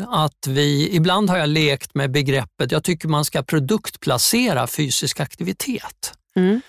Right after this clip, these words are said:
Speaker 1: Och om man ser, eh, någon deckare på T V, låt säga Morden i Sandhamn, eh, Nora, huvudpersonen där, hon cyklar,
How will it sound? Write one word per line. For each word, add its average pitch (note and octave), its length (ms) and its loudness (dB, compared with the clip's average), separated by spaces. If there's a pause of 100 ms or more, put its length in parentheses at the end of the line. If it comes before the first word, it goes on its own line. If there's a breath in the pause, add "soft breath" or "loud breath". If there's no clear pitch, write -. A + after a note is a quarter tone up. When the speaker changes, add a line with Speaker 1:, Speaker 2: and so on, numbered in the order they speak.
(280 loud breath)
Speaker 1:
Och F3 600 2
om G#3 80 4
man G3 180 2
ser, A3+ 400 2 (100)
eh, F#3 280 0
någon E3 480 2 (260)
deckare C#3+ 560 0
på C#3 200 -2
T C3+ 300 0
V, A#2 100 -2
låt B2 220 -2
säga B2 300 0
Morden B2 460 0
i A#2+ 60 0
Sandhamn, B2+ 920 0
eh, A#2 760 -2
Nora, C#3 720 0
huvudpersonen C3+ 880 0
där, A2+ 160 -2
hon C#3 180 -2
cyklar, - 640 -2